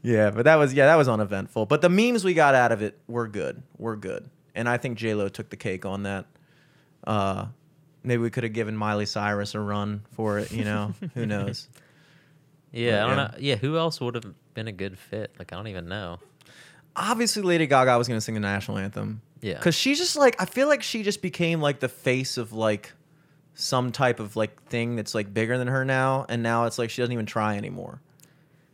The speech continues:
Speaker 2: Yeah, and also, I guess, like, I guess all those people are, like, their lowest age range of fans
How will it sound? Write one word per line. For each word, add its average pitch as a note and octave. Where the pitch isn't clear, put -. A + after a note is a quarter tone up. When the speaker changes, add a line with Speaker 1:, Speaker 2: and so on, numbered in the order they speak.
Speaker 2:
Yeah, C3
and C3+
also, E3
I F#3+
guess, A#2
like, G#2
I A2+
guess F3+
all G2
those F2+
people F2
are, E2+
like, E2
their A2
lowest G2+
age G2
range G#2
of E2
fans F#2+